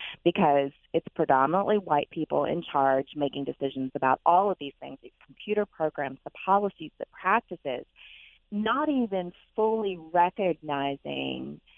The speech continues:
that, you know, they call, we, what we refer to as whiteness, that our experience is the only experience, that everybody has that in society, and that guides everything. And so it's not surprising to me that there are differences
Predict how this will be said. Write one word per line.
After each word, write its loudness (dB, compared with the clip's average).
that, 4
you -6
know, 0
they 0
call, 0
we, -6
what 2
we 2
refer 2
to 0
as 4
whiteness, 0
that 4
our 6
experience -10
is -6
the 0
only -2
experience, -16
that 2
everybody 4
has -6
that -6
in -12
society, 0
and -2
that 0
guides 0
everything. -2
And 0
so 6
it's 2
not 4
surprising 0
to -10
me -6
that 4
there 6
are 2
differences -2